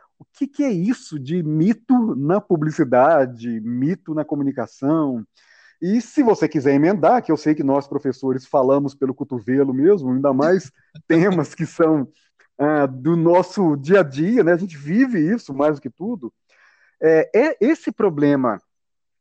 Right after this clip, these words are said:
da ciência deliberadamente aplicada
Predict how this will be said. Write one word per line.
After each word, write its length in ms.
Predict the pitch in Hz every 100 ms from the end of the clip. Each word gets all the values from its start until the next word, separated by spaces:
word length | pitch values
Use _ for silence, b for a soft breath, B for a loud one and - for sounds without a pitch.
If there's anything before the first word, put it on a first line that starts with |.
| _
da 160 | 131 139
ciência 800 | - - 139 135 233 - - 190
deliberadamente 1400 | 147 202 185 240 285 214 190 170 131 131 147 - 151 - -
aplicada 760 | 139 139 - 113 107 92 90